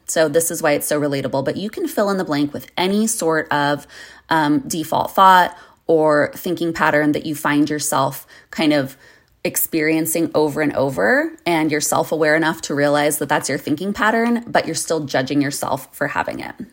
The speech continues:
So in the example of someone who has an anxious attachment pattern, y-, they might find themselves, like, with just a few little thoughts kind of creeping in that tell them that they're going towards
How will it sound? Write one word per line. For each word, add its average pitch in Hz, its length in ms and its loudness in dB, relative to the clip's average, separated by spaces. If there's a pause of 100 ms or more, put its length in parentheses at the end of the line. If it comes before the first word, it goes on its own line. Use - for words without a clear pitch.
(120)
So 214 420 4 (480)
in 247 140 6
the 262 100 8
example 269 400 0
of - 80 -6
someone 160 400 -2
who 170 240 -4
has 160 420 -2 (120)
an 165 220 -2
anxious 180 380 -6
attachment 139 580 -4
pattern, 92 460 -4 (680)
y-, 190 180 -10
they 226 220 6
might 269 320 2
find 175 260 0
themselves, - 680 -4 (140)
like, 160 400 -2
with 160 260 -4
just 208 300 -6
a 175 60 -10
few 262 880 -2
little 190 380 0
thoughts - 580 -2
kind 156 220 -2
of 156 140 -4
creeping 165 520 -6
in 185 580 0 (400)
that - 300 2
tell 240 400 2
them 151 520 0
that 170 180 0
they're 160 120 2
going 165 560 2
towards 147 600 -4